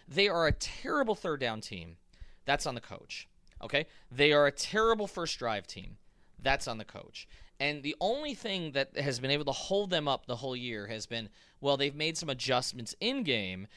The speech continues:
like, for example, the Chicago game here, the, you know, when we were here. And, again, today,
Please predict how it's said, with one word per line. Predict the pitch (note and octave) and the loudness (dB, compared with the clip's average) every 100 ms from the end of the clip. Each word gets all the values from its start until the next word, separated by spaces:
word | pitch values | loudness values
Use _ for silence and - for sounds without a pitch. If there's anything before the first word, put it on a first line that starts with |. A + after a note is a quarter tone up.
| - - | -20 -6
like, | A#2+ A#2+ - - | 0 0 -2 -10
for | A#2+ | -8
example, | G#2 G2+ F#2 G2+ | -6 -6 -6 -8
the | G2 | -6
Chicago | - - F#3 F#3 D#3 | -6 0 2 2 0
game | A2 G#2 G2 | -4 -6 -6
here, | A2 F#2+ G2 | -8 -10 -8
the, | G2+ - | -10 -8
you | A2 | -8
know, | G2 | -8
when | G2 | -8
we | G2+ | -10
were | F#2+ | -10
here. | C3+ F#3 C3 A#2+ - - - _ - - | -6 -4 -4 -8 -16 -20 -20 _ -20 -2
And, | C#3+ C3+ - | 0 0 -2
again, | A#2+ A#2+ | -6 -6
today, | G#2+ C3+ F3 F#3 B2 B2 | -8 2 6 6 2 -2